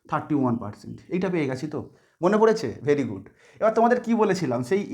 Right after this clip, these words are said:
এ আছে, বি আছে, এখানে মনে করো সি আছে। তো এই সেই কোনাকুনি বিয়োগ করতে হয়, এই কোনাকুনি বিয়োগ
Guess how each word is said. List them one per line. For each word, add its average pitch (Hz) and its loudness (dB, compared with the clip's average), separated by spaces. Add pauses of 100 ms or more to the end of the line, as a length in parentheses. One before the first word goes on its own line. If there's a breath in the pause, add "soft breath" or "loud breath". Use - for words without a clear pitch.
এ - 6 (200)
আছে, 202 -2 (140)
বি 185 -2 (180)
আছে, 185 -6 (100)
এখানে 185 -2
মনে 185 2
করো 185 0 (100)
সি 165 0 (160)
আছে। 113 -6 (400 loud breath)
তো 165 -2 (160)
এই 190 4
সেই 214 0
কোনাকুনি 202 4
বিয়োগ 190 4
করতে 196 0
হয়, 220 -4
এই 165 -2
কোনাকুনি 185 0
বিয়োগ 180 0